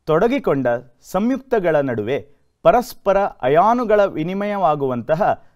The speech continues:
ರಾಸಾಯನಿಕ ಕ್ರಿಯೆಗಳನ್ನು ದ್ವಿಸ್ಥಾನ ಪಲ್ಲಟ ಕ್ರಿಯೆಗಳು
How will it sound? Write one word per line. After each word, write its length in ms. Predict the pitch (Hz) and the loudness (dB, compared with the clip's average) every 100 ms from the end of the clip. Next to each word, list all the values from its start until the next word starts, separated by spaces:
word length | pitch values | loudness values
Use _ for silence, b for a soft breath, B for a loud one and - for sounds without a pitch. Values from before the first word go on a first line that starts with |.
| _ | _
ರಾಸಾಯನಿಕ 640 | 127 135 143 214 240 247 233 | 2 4 6 4 4 0 -4
ಕ್ರಿಯೆಗಳನ್ನು 680 | - 151 123 117 196 175 120 - _ _ _ | -2 -2 -2 0 -2 -2 -6 -12 _ _ _
ದ್ವಿಸ್ಥಾನ 720 | 127 135 262 269 - 190 190 190 | -8 -2 -2 -2 0 2 2 0
ಪಲ್ಲಟ 400 | - 147 139 139 | -4 -2 -2 -2
ಕ್ರಿಯೆಗಳು 520 | 135 135 127 110 107 | -6 -4 -4 -2 -4